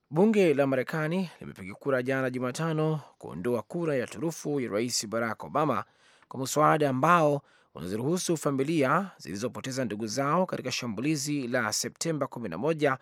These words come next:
mwaka elfu mbili na moja kuweza kushitaki serikali ya Saudi Arabia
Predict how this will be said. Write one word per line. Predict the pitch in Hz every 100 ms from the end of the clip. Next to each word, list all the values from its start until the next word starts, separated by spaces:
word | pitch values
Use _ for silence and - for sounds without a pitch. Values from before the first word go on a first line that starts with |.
| _ _ _ -
mwaka | 101 143 -
elfu | 160 -
mbili | 160 160
na | 156
moja | 165 160 - - - _ _ _
kuweza | - 87 127 120 135 143
kushitaki | - 127 - 139 147 131 131
serikali | - 117 - 156
ya | 175
Saudi | - 131 107
Arabia | 139 143 110